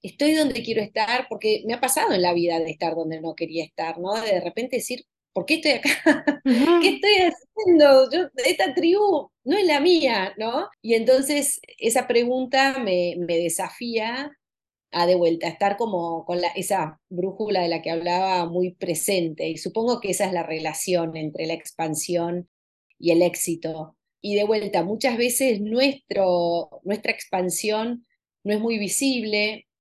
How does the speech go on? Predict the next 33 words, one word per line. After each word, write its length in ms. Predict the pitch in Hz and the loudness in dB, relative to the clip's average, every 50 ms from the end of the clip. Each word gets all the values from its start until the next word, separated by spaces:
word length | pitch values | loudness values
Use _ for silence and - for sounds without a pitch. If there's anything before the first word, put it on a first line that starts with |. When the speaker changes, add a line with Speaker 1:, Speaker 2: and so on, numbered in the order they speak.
| _ - | _ -8
Speaker 1:
a 100 | 170 180 | -4 -4
veces 260 | 208 214 - 269 233 | -4 -2 -2 -2 0
va 80 | 240 233 | 0 0
lento, 840 | 233 220 214 220 240 254 233 220 202 185 180 180 180 190 185 190 190 | 0 0 -2 -2 -2 -2 -2 -2 -4 -4 -6 -4 -4 -2 -2 -2 -2
esto 240 | 202 202 - - - | -4 -6 -8 -14 -14
es 120 | 214 - | -8 -4
algo 200 | 220 208 214 214 | -2 -2 -2 -2
que 80 | 208 190 | -4 -4
aprendí 300 | 175 175 170 170 180 202 | -4 -4 -6 -4 -4 -4
hace 260 | 202 - 214 190 - | -4 -4 -6 -6 -4
poco, 260 | - 202 196 - 208 208 | -4 -4 -4 -4 -4 -4
por 140 | - 180 | -2 -4
eso 160 | 180 170 - 190 | -4 -2 -2 -2
hago 180 | 190 180 180 | 0 0 -2
tanto 280 | 175 180 175 170 - 185 | -2 -4 -4 -2 0 0
énfasis, 760 | 175 180 175 165 - 180 170 - - 196 190 185 - - _ _ _ - | 0 0 -2 -4 -4 -6 -6 -6 -6 -10 -12 -12 -16 -20 _ _ _ -2
que 140 | - 185 180 | 0 0 0
muchas 320 | 190 196 196 - 233 214 | 0 -2 0 0 0 0
veces 320 | 214 214 214 254 226 220 - | 0 0 0 0 -2 -2 -4
la, 300 | 208 190 170 165 160 165 | -4 -4 -2 -2 -2 -4
la 220 | 160 165 156 156 - | -4 -4 -4 -4 -2
cultura 400 | 175 170 165 - 165 - - - | -4 -4 -4 -4 -4 -2 -2 -4
actual 880 | - - - 196 190 185 190 190 196 202 208 214 220 220 202 - 175 | -4 -6 -6 0 2 2 4 4 4 2 2 0 -2 -6 -6 -6 -6
nos 260 | 175 170 151 151 - | -8 -6 -8 -8 -6
empuja 600 | - 175 165 165 160 - 262 247 - - - 170 156 | -4 -2 -2 -2 -2 -2 -4 -4 -2 -2 -4 -2 -2
a 60 | 151 | -4
estar 540 | - - - 175 175 180 190 - 185 - - - | -6 -2 0 0 0 0 -2 -4 -8 -12 -14 -6
demostrando 680 | 175 175 165 165 160 151 - - 202 196 185 180 185 185 | -2 0 0 0 -2 -4 -6 -2 0 0 0 0 0 0
y 60 | 185 | 0
mostrando 580 | 175 156 156 156 - - 139 - 180 190 190 175 | -2 -2 -4 -8 -8 -4 -2 0 0 0 0 -2
los 180 | 175 175 160 | -2 -2 -4
Speaker 2:
Mm. 40 | 151 | -4
Speaker 1:
resultados 960 | 160 160 156 - 233 214 - - 196 196 190 190 196 190 196 - - - | -4 -4 -2 -2 -2 -2 0 2 2 4 4 6 4 4 4 0 -8 -18